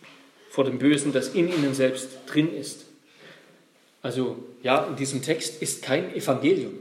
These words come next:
ja. Aber das Evangelium, der Retter, den Gott schicken wird, das ist im Samen, als Same ist das hier vorhanden. Nämlich, es ist Gottes Erbarmen, dass er sein Volk nicht verwirft. Dass wenn Israel bittet, nur noch dieses eine Mal, ansonsten kannst du machen mit uns, was du willst,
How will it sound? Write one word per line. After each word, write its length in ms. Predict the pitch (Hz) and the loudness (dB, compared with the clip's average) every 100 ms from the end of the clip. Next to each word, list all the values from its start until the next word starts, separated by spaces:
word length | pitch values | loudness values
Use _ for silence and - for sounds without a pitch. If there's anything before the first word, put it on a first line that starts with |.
| - | -10
ja. 260 | 120 117 131 - - | -8 -6 -8 -16 -8
Aber 160 | 127 143 | -2 0
das 220 | 139 123 | 0 -2
Evangelium, 760 | 135 139 131 196 208 220 196 - - - - - - _ _ - - - - - | 0 0 4 4 6 4 0 -4 -10 -12 -14 -20 -20 _ _ -20 -20 -20 -20 -6
der 160 | 131 110 | -4 0
Retter, 380 | 151 160 190 180 | 0 2 0 0
den 160 | 135 - | -2 2
Gott 180 | 131 - | 2 2
schicken 340 | - 196 170 | 0 0 -2
wird, 200 | 170 165 - - - | -4 -6 -12 -18 -12
das 160 | - | -8
ist 260 | 240 - - | -2 -2 2
im 160 | 175 | 2
Samen, 760 | 156 - 185 226 240 214 147 - - - - - | 6 8 10 10 8 4 0 -6 -12 -16 -20 0
als 280 | 165 160 - | 4 6 8
Same 320 | 185 202 240 | 6 6 6
ist 240 | 233 185 185 | 4 4 0
das 120 | 160 | 6
hier 120 | 196 | 6
vorhanden. 580 | - 143 135 127 - 113 | 6 2 0 -4 -6 2
Nämlich, 560 | 151 196 202 - - - | 4 6 4 2 -4 -6
es 180 | - - | -4 -2
ist 240 | 190 - | -2 0
Gottes 520 | 165 160 170 151 - - | 2 4 2 -2 -4 -4
Erbarmen, 480 | 127 131 151 165 123 - - - - - - | 0 2 2 0 -4 -10 -18 -20 -20 -20 -14
dass 180 | - 120 | -6 -2
er 320 | - 175 190 | 4 4 4
sein 220 | 180 170 117 | 0 -4 0
Volk 340 | 147 139 139 | 2 2 2
nicht 180 | 147 143 | -4 0
verwirft. 440 | 143 131 117 110 | 0 0 -2 -4
Dass 160 | 131 127 | -2 2
wenn 180 | 160 160 | 2 2
Israel 360 | - 196 170 | 2 6 6
bittet, 400 | 170 208 208 202 170 | 6 4 4 2 2
nur 200 | 208 247 | 2 4
noch 180 | 226 | 4
dieses 260 | 202 165 175 | 2 -2 0
eine 320 | 208 220 233 | 6 6 6
Mal, 360 | 180 170 214 233 | 4 4 6 4
ansonsten 460 | 175 180 202 - | 4 2 2 0
kannst 260 | 170 175 - | 2 2 2
du 60 | 156 | 4
machen 300 | 185 196 185 | 4 4 -2
mit 120 | 190 | 0
uns, 200 | 170 165 | 0 2
was 180 | 151 - | 0 0
du 140 | 135 | 0
willst, 380 | 156 175 - | 2 2 0